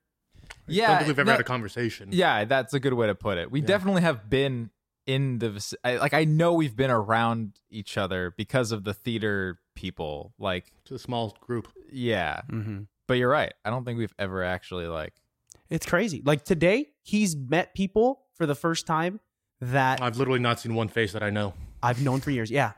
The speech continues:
Speaker 2: And, like, everybody has been, like, the, Christian has such, like, great rapport and such, like, back history with these people. And, and,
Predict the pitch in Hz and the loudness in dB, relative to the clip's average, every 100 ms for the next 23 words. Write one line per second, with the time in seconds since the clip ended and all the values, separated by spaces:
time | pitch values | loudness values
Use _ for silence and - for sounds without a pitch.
0 | _ _ _ - 143 127 123 117 131 131 | _ _ _ -18 -14 -6 -2 0 4 4
1 | 123 127 120 117 113 95 107 104 - 117 | 4 4 2 0 -4 -6 -4 -4 -6 -8
2 | 113 - 127 120 110 104 - 120 110 98 | -8 -4 -4 -2 -2 -2 -4 -6 -6 -6
3 | 117 120 120 107 - 120 110 101 113 110 | -4 -4 -4 -6 -4 -2 -2 -2 -4 -4
4 | 107 107 120 113 - 117 123 113 110 107 | -6 -2 0 0 0 -6 -4 -6 -4 -6
5 | 117 110 107 98 _ - - - 110 107 | -6 -6 -6 -10 _ -20 -20 -8 -6 -6
6 | - 110 104 98 | -6 -6 -4 -4